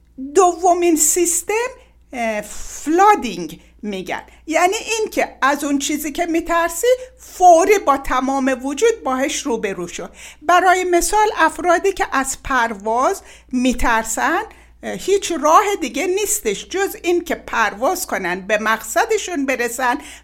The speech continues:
و به مقصد که رسیدن می‌بینن که نمردن، هنوز زنده هستن، حتی زخمی نشدن. یا، اه، اه، افرادی که ورزش‌های خیلی استثنایی، اسکای دایوینگ،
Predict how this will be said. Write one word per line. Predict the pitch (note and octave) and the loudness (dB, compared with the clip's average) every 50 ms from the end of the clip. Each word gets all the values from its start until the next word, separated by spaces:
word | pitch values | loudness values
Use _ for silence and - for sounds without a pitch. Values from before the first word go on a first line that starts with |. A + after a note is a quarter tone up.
| - | 0
و | C4 B3+ | 0 2
به | A#3+ B3+ C4 | 4 2 2
مقصد | B3+ C4 C4 C4 B3+ - - C#4+ B3 B3 B3 | 4 4 2 2 2 0 -4 -2 -2 -2 -2
که | - - C4+ | -2 -4 -2
رسیدن | C4 B3+ C#4 C#4 - D4 A#3+ D4 F4 F4+ F#4+ | 0 0 0 -2 -2 -4 0 0 0 0 0
می‌بینن | F4+ F4+ E4+ F4 F4 D#4 D#4+ E4 D#4+ D4+ D4+ | -2 -4 -4 -2 -2 0 0 0 0 0 0
که | - D4 D4 D4+ D4+ - - - - | 0 0 0 0 0 -4 -14 -12 -6
نمردن، | A#3 A#3 B3 C4+ C#4 C4 B3+ A#3+ A3 G#3+ - - E3+ E3 D3 E3+ | -2 2 4 6 6 6 4 2 -2 -2 -2 -2 -2 -4 -4 -4
هنوز | E3+ F#3 A3 A3 A3 A#3 C4+ C4+ A3+ A3+ | -4 -4 -4 -2 -2 -2 -2 -2 -2 -2
زنده | G#3+ A#3+ A#3 G3+ G3+ G3+ D4+ F4+ | 0 0 0 0 -2 -4 -4 -2
هستن، | D#4+ D#4 D4+ D#4 - C#4 C4 B3+ A3+ | -2 -2 -4 -4 -4 -4 -4 -4 -2
حتی | B3+ D4 D4 - D4 C#4+ | -4 -4 -2 -2 -2 -2
زخمی | C4 G3+ F#3+ - G#3+ G3 F#3+ - - - D4+ F4 F4 C#4+ | -2 -2 0 2 2 2 2 0 -4 -6 -4 -2 0 2
نشدن. | G#3+ F#3+ F#3 F#3 - - F3+ F3 F3 C3+ G2+ - - - - - - - - - - _ - | 2 2 0 0 -2 -6 -8 -8 -6 -8 -10 -12 -12 -18 -18 -16 -14 -14 -16 -16 -16 _ -10
یا، | B3+ C4 D#4 D#4+ E4+ F4 F4+ F#4+ - - - - _ - | -2 2 4 6 8 8 6 6 2 -2 -18 -18 _ -6
اه، | C4+ C4 A#3+ - - - | -2 -2 -2 -2 -2 -4
اه، | C4 B3+ A#3+ G#3+ D3 - - - - - | -4 -4 -4 -6 -8 -12 -16 -8 -2 0
افرادی | B3 A#3+ A#3 - C#4+ D4 C#4+ D4+ C#4+ F4 E4+ | 0 0 0 -2 -2 0 0 0 0 -2 -2
که | - E4 C#4+ | 0 -2 -2
ورزش‌های | B3 A#3 A3+ G#3+ G#3 G#3 G#3 - A3+ A3 - - A3 C4+ D4 C#4+ D#4 D4+ | 0 0 0 2 0 0 -2 -2 -4 -4 -4 -6 -6 -6 -6 -4 -4 -6
خیلی | - - D#4 D#4+ D#4+ C4 - - | -6 -6 -6 -4 -4 -2 -2 -2
استثنایی، | - A#3 A3 - - - A3+ G#3 G#3+ - - G3+ G3 F#3+ - - A3+ C#4+ D#4+ E4 D#4+ - - - _ _ - - | -2 -2 -2 -2 -4 -4 -6 -6 -6 -8 -6 -6 -4 -4 -4 -4 -2 0 0 -2 -2 -6 -14 -20 _ _ -4 -2
اسکای | A#3 A3+ - - - - D4 C4+ C#4+ D#4+ D4 | -2 0 0 -4 -4 -2 0 2 2 2 2
دایوینگ، | G#3 F#3 G3 F3+ D#3+ D#3 C#3+ D3 D#3 C3+ C3+ - - | 0 2 2 2 2 0 -4 -8 -10 -12 -12 -12 -16